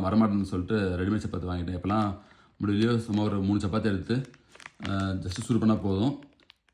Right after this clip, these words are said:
தேன் இருக்கு, இல்ல வேற என்ன சாம்பார் ஏதாவது செஞ்சுட்டு குழம்பு செஞ்சு சாப்பிட்லாம். ஒரு நாள் வச்சு சாப்பிட முடியும். ஓப்பன் பண்ணதுக்கப்புறம் ஒரு மூணு நாள்லயே காலி பண்ணிடணும். ஒரு நாள் வச்சு சாப்பிட முடியாது, ஃப்ரிட்ஜில் தான் வைக்கணும்.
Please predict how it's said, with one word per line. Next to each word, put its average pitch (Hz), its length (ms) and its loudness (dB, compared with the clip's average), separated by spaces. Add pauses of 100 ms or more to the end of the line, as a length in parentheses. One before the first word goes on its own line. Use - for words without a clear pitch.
தேன் 131 200 8
இருக்கு, 110 280 2 (220)
இல்ல 110 140 2
வேற 101 120 0
என்ன 107 140 2
சாம்பார் 104 300 2
ஏதாவது 98 180 0
செஞ்சுட்டு 98 320 -2
குழம்பு 101 240 -2
செஞ்சு 92 200 -2
சாப்பிட்லாம். 85 480 -4 (880)
ஒரு 110 160 2
நாள் 127 140 6
வச்சு - 140 4
சாப்பிட 117 100 4
முடியும். 110 180 4
ஓப்பன் 127 140 6
பண்ணதுக்கப்புறம் 120 380 4
ஒரு 101 280 4
மூணு 104 180 4
நாள்லயே 104 200 4
காலி 104 160 4
பண்ணிடணும். 90 440 -2
ஒரு 95 140 -6
நாள் 104 100 0
வச்சு 101 140 -4
சாப்பிட 92 160 -2
முடியாது, 90 240 -4
ஃப்ரிட்ஜில் 127 280 2
தான் 120 80 2
வைக்கணும். 98 280 -2